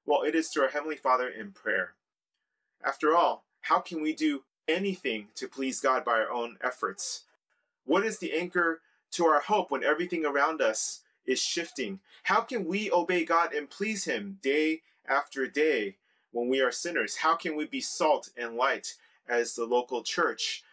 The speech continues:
in a world that's constantly changing? How do we love God, love neighbors, and even as Jesus exhorted people to do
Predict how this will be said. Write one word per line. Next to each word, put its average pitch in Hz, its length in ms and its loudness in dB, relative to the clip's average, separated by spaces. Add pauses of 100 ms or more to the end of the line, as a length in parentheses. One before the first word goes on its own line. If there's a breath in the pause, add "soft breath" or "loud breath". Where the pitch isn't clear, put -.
(220 soft breath)
in 131 100 -8
a 127 80 0
world 127 320 4
that's - 440 -2 (280)
constantly 127 540 -4
changing? 107 640 -6 (600)
How 170 180 2
do 196 100 2
we 185 140 -4
love 160 400 2 (360)
God, 131 380 0 (380)
love 139 400 2 (320)
neighbors, 135 760 -2 (640)
and 123 100 -6
even 156 220 -2
as 135 160 0
Jesus 147 600 -4 (260)
exhorted 135 720 0 (420)
people 139 300 -2
to 123 140 -8
do 139 480 -2